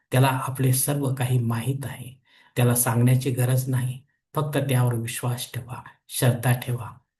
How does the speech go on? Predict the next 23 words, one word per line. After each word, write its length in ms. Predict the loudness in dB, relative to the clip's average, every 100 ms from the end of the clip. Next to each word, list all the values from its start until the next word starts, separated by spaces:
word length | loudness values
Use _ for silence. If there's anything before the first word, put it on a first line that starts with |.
| _ -2
आपले 440 | 2 2 0 -4
सर्वस्व 600 | -4 0 2 2 2 -2
त्याला 300 | -4 -8 -8 -14 _ _
अर्पण 380 | -10 -8 -2 0
करा, 420 | 0 -6 -12 -16 -20 _ _ _ _ _ _ _ _ _ _ _ _ _ 4
मग 280 | 6 4
पहा 260 | 2 2 2
त्याचा 320 | 2 0 0
चमत्कार. 600 | -2 -4 -6 -8 -14 -14 -16 -20 _ _ _ _ _ _ _
गुन्हेगाराला 560 | 4 6 8 8 8 6
शिक्षा 520 | 2 -4 -4 -2 -2 -4 -12 _ _
व 60 | -4
आपल्याला 540 | -2 0 2 2 4
न्याय 220 | 2 4
मिळालाच 520 | 4 4 2 0 -2 -4
म्हणून 220 | -6 -6
समजा. 480 | -8 -10 -14 -20 -20 _ _ -20 -20 _
त्यांनी 260 | 2 4 4
आपल्याला 1300 | 2 -2 0 -2 -2 -6 -16 _ _ _ -4 -2 -2
वचनच 720 | -2 -4 0 2 2 0 0
तसे 220 | -2 -2
दिलेले 420 | -4 -6 -8 -10
आहे 340 | -10 -12 -14